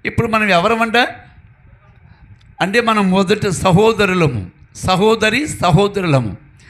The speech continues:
అందుకే నూట ముప్పై మూడో కీర్తన అన్నాడు కదా, "సహోదరుల ఐక్యత కలిగి నివసించుట ఎంతో మేలు,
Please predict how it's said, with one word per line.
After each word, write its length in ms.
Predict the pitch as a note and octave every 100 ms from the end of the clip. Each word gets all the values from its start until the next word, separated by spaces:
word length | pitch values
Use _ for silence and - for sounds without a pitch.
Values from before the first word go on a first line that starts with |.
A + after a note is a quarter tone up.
| - - -
అందుకే 240 | F#3+ A3+
నూట 240 | G#3 A3+ A3+
ముప్పై 300 | A3+ A3+ A3+
మూడో 260 | A3+ A3+
కీర్తన 340 | A3+ A3+ G#3+ G#3+
అన్నాడు 240 | G#3+ G#3
కదా, 320 | G3+ F#3+ D3+
"సహోదరుల 540 | B2+ F#3+ G3+ A3+ A3 G#3+
ఐక్యత 220 | A3 A3
కలిగి 320 | G#3+ G#3+ G#3+
నివసించుట 520 | G#3+ G#3 F#3 G#3 G#3
ఎంతో 360 | G#3+ G#3 G#3 A3
మేలు, 340 | G#3 A3 C4